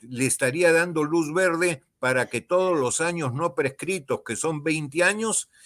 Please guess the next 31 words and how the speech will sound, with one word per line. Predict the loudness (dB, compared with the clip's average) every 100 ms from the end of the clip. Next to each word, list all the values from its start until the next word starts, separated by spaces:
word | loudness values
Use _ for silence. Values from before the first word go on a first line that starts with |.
| -16
se, | -4 0 2 2 2 -2 -8
eh, | -8 -6 -4
investigue | -4 -2 0 0 0 2 2 2
también | 0 0 0 2 2
a |
los | 0 -2
presidentes | -2 -2 0 0 -2 -2 -2 -2 -2
de | -4 -2
la | 0
República | -2 -2 0 0 0 -2 -4
que | -6
se | -4
han | -4
sucedido | -4 -2 -4 -2 0 2 2 -2 -20 -2
y | 0
a |
los | 0 0
ministros, | 0 0 2 0 0 -4 -6 -6 -10 -20 -4
y | -2 -2 -2
todo, | 2 6 6 6 4
además, | 0 0 2 2 4 2 -4
lo, | -4 -2 0
lo | 0 0
que | 0
venga | -2 2 4
luego, | 8 8 8 6 0 -6 _ _ -8
lo | -8 0
cual | 0
es | 2 0
un | -2
absurdo. | -2 2 2 2 -2 -6 -10